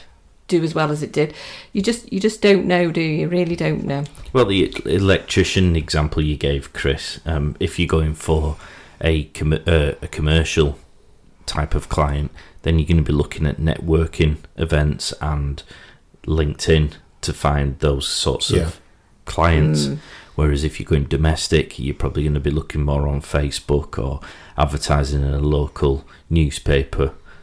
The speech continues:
Speaker 2: um, something like,
Speaker 3: Yeah,
Speaker 2: or a
Speaker 3: putting,
Speaker 2: leaflet,
Speaker 3: putting leaflets out.
Speaker 2: leaflet
Speaker 3: Yes.
Speaker 2: drop.
Speaker 1: Mm.
Speaker 3: Yeah.
Speaker 2: And ultimately, what you've gotta decide is what type of work you're after.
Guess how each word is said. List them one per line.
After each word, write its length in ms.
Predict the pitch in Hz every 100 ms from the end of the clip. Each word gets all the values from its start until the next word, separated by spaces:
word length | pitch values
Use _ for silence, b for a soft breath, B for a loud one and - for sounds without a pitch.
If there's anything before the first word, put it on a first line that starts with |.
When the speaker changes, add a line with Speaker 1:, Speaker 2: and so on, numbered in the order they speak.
| b
Speaker 2:
um, 260 | - 71 67
something 380 | - 73 73 71
like, 180 | 69 -
Speaker 3:
Yeah, 80 | 73
Speaker 2:
or 140 | 73
a 40 |
Speaker 3:
putting, 200 | 80 82 -
Speaker 2:
leaflet, 260 | - 82
Speaker 3:
putting 140 | 120 123
leaflets 460 | 156 - 107 -
out. 60 | 90
Speaker 2:
leaflet 400 | 85 78 - 76
Speaker 3:
Yes. 140 | -
Speaker 2:
drop. 200 | 80 76
Speaker 1:
Mm. 300 | 76 71 64
Speaker 3:
Yeah. 160 | 65 - -
Speaker 2:
And 400 | 80 73 76 - B B B - - - - 82 -
ultimately, 420 | 82 76 - 78 69
what 120 | 78
you've 140 | 73 67
gotta 200 | 71 71
decide 580 | - 73 - 76 73 73
is 140 | 73
what 200 | - -
type 260 | - 76 -
of 120 | 71
work 360 | 73 73 - 73
you're 120 | 76
after. 460 | 78 - - 76